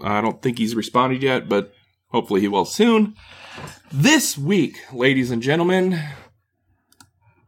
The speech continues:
week thirteen, sponsored by Macbeth,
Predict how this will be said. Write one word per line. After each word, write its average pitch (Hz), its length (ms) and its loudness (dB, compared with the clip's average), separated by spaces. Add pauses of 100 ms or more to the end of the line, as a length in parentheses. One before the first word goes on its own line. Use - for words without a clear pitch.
(1040)
week 214 220 2
thirteen, 101 640 -2
sponsored 151 440 0
by 104 160 2
Macbeth, 90 480 -4